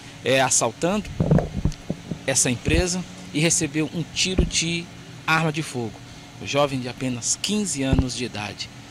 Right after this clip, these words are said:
Na última segunda-feira, os policiais militares encontraram já esse caminhão a cerca de nove a dez quilômetros lá da Gameleira, já na região da Lagoa Seca, também na zona rural.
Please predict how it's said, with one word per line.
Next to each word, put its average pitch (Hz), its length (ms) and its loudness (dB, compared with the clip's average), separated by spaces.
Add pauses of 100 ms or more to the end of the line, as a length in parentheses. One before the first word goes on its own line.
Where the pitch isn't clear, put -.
(640)
Na 123 140 0
última 202 320 2
segunda-feira, 147 560 -2
os - 80 -10
policiais 139 360 -6
militares 135 460 -2
encontraram 131 500 -2 (380)
já 131 340 2 (520)
esse 143 760 4
caminhão 135 540 2
a 123 60 0
cerca 151 320 0
de 139 100 -2
nove 190 560 2
a 151 80 4
dez 160 280 2
quilômetros 151 760 -2 (420)
lá 165 380 6 (140)
da 156 100 6
Gameleira, 135 580 4 (220)
já 135 340 4 (120)
na 139 80 -2
região 127 320 2
da 131 80 2
Lagoa 131 280 2
Seca, - 300 4
também 139 400 4 (320)
na 143 140 4
zona 139 180 4
rural. 127 340 2